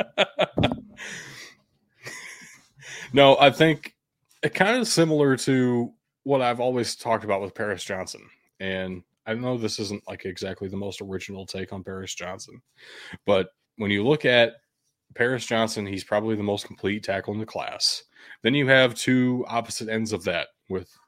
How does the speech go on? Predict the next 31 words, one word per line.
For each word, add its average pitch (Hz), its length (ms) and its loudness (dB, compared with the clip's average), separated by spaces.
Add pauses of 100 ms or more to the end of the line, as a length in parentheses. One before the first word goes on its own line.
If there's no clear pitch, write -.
(160)
Peter 120 220 -4
Skoronski, 113 680 -4
who's, 104 280 -6
like, 98 200 -10
the 95 100 -10
technical, 107 800 -6 (440)
he 95 360 -4
knows 107 440 2
the 104 120 -2
craft 95 520 -4
of 92 100 -2
playing 92 260 -4
tackle 92 360 -4
better 92 220 0
than 95 100 -6
anyone 95 300 -4
else 95 240 -6
in 95 80 -8
the, 92 80 -12 (220)
in 101 100 -2
the 95 60 -8
class. 90 500 -6 (380)
Then 139 100 0
you 123 180 6
have 113 140 2
Broderick 101 420 2
Jones, - 380 -8
who 95 180 -10
is 87 120 -14
the 92 140 -6
athletic 113 400 -2